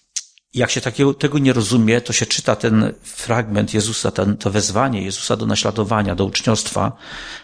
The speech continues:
że Pan Jezus nakłada straszne brzemię na nas,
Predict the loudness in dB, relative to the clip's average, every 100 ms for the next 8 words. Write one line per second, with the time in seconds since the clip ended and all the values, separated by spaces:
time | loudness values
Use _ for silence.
0 | -4 -2 0 0 0 0 0 0 0 0
1 | 0 0 0 0 0 2 2 0 -2 -2
2 | -4 -4 -6 -8